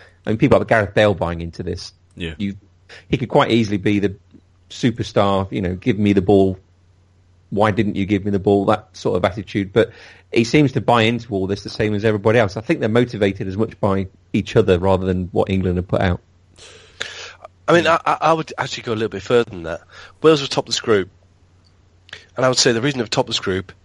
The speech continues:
Speaker 3: is because they're the best team in this group. And, and for all this furore, you know, about, you know, "Oh, Wales, plucky young Wales," or whatever,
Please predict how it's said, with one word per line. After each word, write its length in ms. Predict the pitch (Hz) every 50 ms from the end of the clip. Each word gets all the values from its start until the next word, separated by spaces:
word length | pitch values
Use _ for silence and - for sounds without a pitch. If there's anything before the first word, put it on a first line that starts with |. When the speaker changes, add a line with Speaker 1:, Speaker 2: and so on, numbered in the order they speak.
| _
Speaker 3:
is 80 | - 104
because 200 | - - 117 107 -
they're 100 | 117 104
the 80 | 98
best 220 | 95 113 98 - -
team 160 | - 104 104
in 60 | 95 90
this 120 | 85 -
group. 240 | - - 87 82 - _ _ _ _ _ - - _ _ _ _ _ - - - - - - - - - - -
And, 180 | 123 131 131 -
and 240 | - 127 135 135 135
for 360 | 127 - - - 147 135 139
all 260 | 143 156 160 160 160 151
this 300 | 135 143 139 127 - -
furore, 580 | 104 104 127 127 123 127 127 127 123 120 117
you 280 | 117 113 110 95 123 117
know, 140 | 107 101 101
about, 320 | 98 101 107 98 98 95
you 120 | 90 104 101
know, 120 | 92 95 101
"Oh, 160 | 107 104 98
Wales, 400 | 92 95 107 104 98 98 - -
plucky 360 | - - - 131 - - 123
young 180 | 117 113 110 104
Wales," 340 | 104 101 95 95 95 - -
or 40 | 92
whatever, 320 | 92 95 92 82 87 78